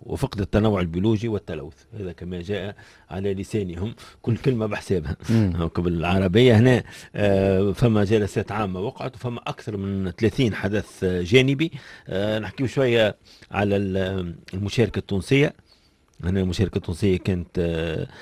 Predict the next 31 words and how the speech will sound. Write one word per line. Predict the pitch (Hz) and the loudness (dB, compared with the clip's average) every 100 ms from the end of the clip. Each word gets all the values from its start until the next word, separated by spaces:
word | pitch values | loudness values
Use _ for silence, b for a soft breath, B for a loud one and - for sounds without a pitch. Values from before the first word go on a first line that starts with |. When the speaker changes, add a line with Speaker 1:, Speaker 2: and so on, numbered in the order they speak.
| B - | B -6
Speaker 1:
كان | 90 | -2
فما | 95 95 | 0 2
وفد | 92 98 - 85 | 2 0 -4 -2
متراسته، | 80 85 - 82 - - - 82 80 | -2 -2 -6 -6 -6 -10 -6 -2 -2
آه، | 80 85 85 | -2 -4 -6
السيد | 85 95 85 | -4 -4 -2
وزير | 82 87 - | -4 -4 -2
البيئة، | 107 127 | 0 0
السيد | 110 87 85 | 0 -4 -4
ريال | 85 78 | -4 -6
الشيخاوي | - - 87 | -8 -4 -2
مهداوي. | 76 80 95 131 156 B B B | -2 -2 0 0 -2 B B B
هنا | 85 104 107 | -2 2 2
مشاركة، | 98 95 131 98 - 85 b b b | 2 4 4 4 2 -8 b b b
آه، | - 90 | -2 0
في | 82 101 | 2 2
يوم | 101 | 4
الاتفاقيات | 95 82 - 85 90 95 98 - | 2 -4 -6 -4 0 2 2 2
البيئية | 85 85 95 101 | -2 0 2 2
متعددة | 90 87 82 82 156 | 2 -4 -6 -8 -8
الأطراف | 76 104 120 131 - - 101 | -4 2 4 2 -2 -16 -6
نهار | 85 85 | -4 0
الأربعاء | 95 87 78 85 80 | 0 0 -2 -6 -6
ثمانية | - 90 | -6 -6
وعشرين. | 78 - 123 | -6 -2 0
زاد | 104 95 | 0 -2
كان | 92 104 90 B B B - | -2 -2 -4 B B B -6
مشاركة | 90 - 104 87 | -2 4 4 4
في | 90 98 | -2 2
ندوة | 104 92 92 | 2 0 -2
حوارية | - 95 98 101 98 82 | -2 -2 0 0 -2 -4